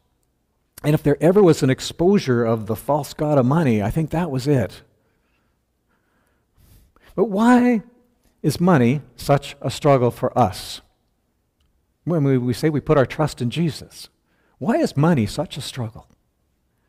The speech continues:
Well, according to the Bible, which is the best place to find the answer,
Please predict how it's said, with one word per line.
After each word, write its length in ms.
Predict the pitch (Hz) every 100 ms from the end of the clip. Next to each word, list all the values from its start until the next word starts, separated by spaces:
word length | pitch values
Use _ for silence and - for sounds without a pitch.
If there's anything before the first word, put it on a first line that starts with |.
| _ _ _ _ _ _ _ _ _ _ _ _ _ _ _ _
Well, 180 | 117 175
according 360 | - 233 262
to 100 | 262
the 80 | 240
Bible, 680 | 160 196 254 156 120 160 - _ _ _ _ 160 160 135 _ 131 _ _ _ _ _ _ _ _ _
which 380 | 147 127 - -
is 220 | 135 127
the 120 | - 101
best 220 | 135 -
place 220 | 147 143
to 80 | -
find 260 | 147 147 131
the 100 | 151
answer, 400 | 190 - 185